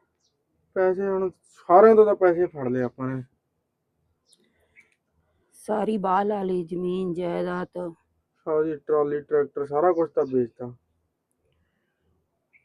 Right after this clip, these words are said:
Speaker 1: ਚੱਲ ਕੋਈ ਨਾ, ਮਣੀ ਨੂੰ ਤਾਂ ਮੈਂ ਪਹਿਲਾਂ ਵਰਗਾ ਕਰਕੇ ਹੀ ਛੱਡੂੰਗਾ, ਜੋ ਮਰਜ਼ੀ ਹੋ ਜਾਵੇ। ਮੈਂ ਆਪਦੀ ਸਾਰੀ ਬਾਹ ਜਾਣ ਦੀ ਲਾ ਲੂੰ,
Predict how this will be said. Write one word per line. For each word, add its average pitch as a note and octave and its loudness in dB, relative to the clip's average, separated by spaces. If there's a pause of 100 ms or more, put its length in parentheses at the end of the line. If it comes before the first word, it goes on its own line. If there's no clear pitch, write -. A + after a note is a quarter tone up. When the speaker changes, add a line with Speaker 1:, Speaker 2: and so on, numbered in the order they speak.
(720)
Speaker 1:
ਚੱਲ D#3+ 0 (520)
ਕੋਈ D#3+ 0
ਨਾ, D#3 -2 (1600)
ਮਣੀ F#3 6
ਨੂੰ G#3 4
ਤਾਂ G3+ 4
ਮੈਂ G3 6 (540)
ਪਹਿਲਾਂ G3+ 8
ਵਰਗਾ F3 6 (220)
ਕਰਕੇ F3 4
ਹੀ E3 6
ਛੱਡੂੰਗਾ, C#3+ -2
ਜੋ D3+ 2
ਮਰਜ਼ੀ C#3+ -4
ਹੋ B2+ 2
ਜਾਵੇ। A#2+ -4 (720)
ਮੈਂ D#3 -2
ਆਪਦੀ D3 -6
ਸਾਰੀ E3 4
ਬਾਹ D#3+ 2
ਜਾਣ D#3+ -4
ਦੀ C#3 -8
ਲਾ B2+ -4
ਲੂੰ, B2+ -10